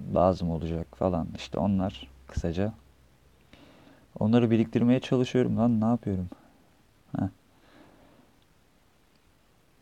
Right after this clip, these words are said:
Yani elimde ne olsa şu an benim için kar olarak göründüğü için arkadaşlar.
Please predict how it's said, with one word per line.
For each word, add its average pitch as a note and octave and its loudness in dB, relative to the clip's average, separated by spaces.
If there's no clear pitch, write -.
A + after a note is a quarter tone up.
Yani G2 4
elimde A#2+ 4
ne D3+ 8
olsa C#3 6
şu - 0
an A#2 4
benim A2+ 2
için A#2+ 0
kar A#2 2
olarak G2 2
göründüğü G#2 -2
için G#2+ -2
arkadaşlar. F#2 -4